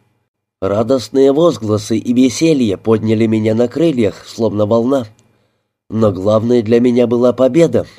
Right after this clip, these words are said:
а не радость болельщиков. Я по обыкновению проснулся в темноте в четыре часа утра. Вокруг царила тишина, никакого ликования. Но я по-прежнему чувствовал,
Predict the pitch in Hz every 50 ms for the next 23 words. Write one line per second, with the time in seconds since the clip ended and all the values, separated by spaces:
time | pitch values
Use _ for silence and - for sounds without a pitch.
0 | - _ - 127 117 110 107 101 101 104 98 104 104 95 - 101 92 117 131 143
1 | 151 139 120 110 - - 107 - - 87 - _ _ _ _ _ _ _ _ _
2 | _ _ _ _ _ _ _ _ _ _ - - 87 92 101 107 113 107 - 123
3 | 120 120 127 - - 135 143 147 165 170 160 139 110 95 90 - 101 101 104 101
4 | - - 107 110 110 107 - 117 107 107 - 123 117 120 123 131 123 - 151 156
5 | 143 107 - _ _ _ _ - - - 110 - - 104 92 95 87 - - 104
6 | 95 - 104 98 101 107 113 123 135 123 104 - _ _ _ _ _ _ _ _
7 | _ _ _ _ _ _ - 85 90 98 101 101 - 104 113 120 123 - - -
8 | - - - 131 123 113 107 95 95 95 95 - 104 90 - 117 110 123 131 117
9 | 107 107 _ _ _ _ _ _ _ - 123 120 110 107 101 95 - 107 104 98
10 | 104 104 104 104 107 123 120 120 147 143 127 110 101 85 78 _ _ _ _ _
11 | _ _ _ _ _ _ _ _ _ _ _ _ - - 107 110 110 107 110 110
12 | 120 120 117 123 135 135 127 107 101 135 131 135 143 123 - 165 175 165 165 -
13 | - 117 101 92 101 101 90